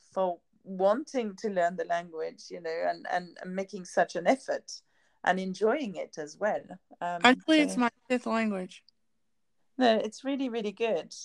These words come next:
Speaker 2: Yeah.
Speaker 1: Um, so can we speak French to each other or not? <laughs>
Speaker 2: Um,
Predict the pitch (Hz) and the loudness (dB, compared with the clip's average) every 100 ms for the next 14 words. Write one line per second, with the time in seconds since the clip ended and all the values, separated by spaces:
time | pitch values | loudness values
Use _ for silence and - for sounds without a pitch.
0 | - 196 202 190 - - _ - 220 220 | -2 2 2 0 -6 -20 _ 2 6 8
1 | 214 214 - _ - 208 - 202 202 214 | 6 2 -6 _ -20 -8 -2 -2 -2 -8
2 | - 311 - - 392 392 - 320 311 330 | -8 -12 -6 -4 -2 -4 -6 -6 -2 -2
3 | 320 349 339 - 196 190 190 - - - | 2 2 2 0 -4 -2 -4 -6 -16 -8
4 | 220 - 247 _ - - _ _ _ _ | -8 -8 -16 _ -20 -20 _ _ _ _
5 | _ _ _ _ _ - _ _ _ 285 | _ _ _ _ _ -20 _ _ _ 4
6 | 294 285 285 277 277 269 | 4 4 2 -2 -4 -8